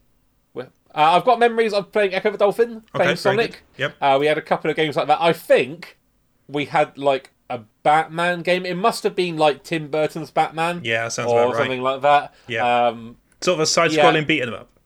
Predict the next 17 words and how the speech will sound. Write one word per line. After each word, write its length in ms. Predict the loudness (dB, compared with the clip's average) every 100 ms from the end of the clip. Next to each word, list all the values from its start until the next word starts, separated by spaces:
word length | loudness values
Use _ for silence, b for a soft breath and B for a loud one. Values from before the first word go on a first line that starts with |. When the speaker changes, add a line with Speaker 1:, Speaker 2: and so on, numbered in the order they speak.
| _ b
Speaker 1:
Yeah, 240 | 0 4 4
I 180 | 4
Speaker 2:
Yeah. 40 | 4
Speaker 1:
remember 320 | 2 2 2
a 60 | 4
Batman 480 | 4 2 -2 -2
game, 340 | 0 0 -2 -8 _ _ -4
and, 560 | 0 2 2 -2 -4 0
uh, 360 | 0 0 -2
I 100 | -2
remember 300 | -2 -2 -4
Echo 260 | -6 -6 -8
the 120 | -4
Dolphin, 360 | -6 -4 -8 -10
which 220 | -16 -8
terrified 500 | -6 -6 -6 -8 -8
me. 160 | -18